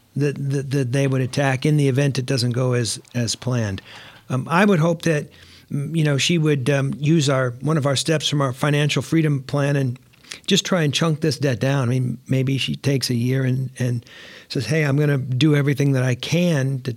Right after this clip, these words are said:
chunk this debt down and, and get out of this."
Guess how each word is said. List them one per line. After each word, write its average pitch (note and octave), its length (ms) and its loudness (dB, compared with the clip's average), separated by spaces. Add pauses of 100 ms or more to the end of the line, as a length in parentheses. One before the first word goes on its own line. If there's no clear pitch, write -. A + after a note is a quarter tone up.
chunk E3 380 -2
this C3+ 360 0
debt B2+ 340 -2
down C#3 320 2
and, B2+ 220 0
and B2+ 320 0
get C3 160 2
out D3 220 4
of D3 80 2
this." A#2+ 280 -2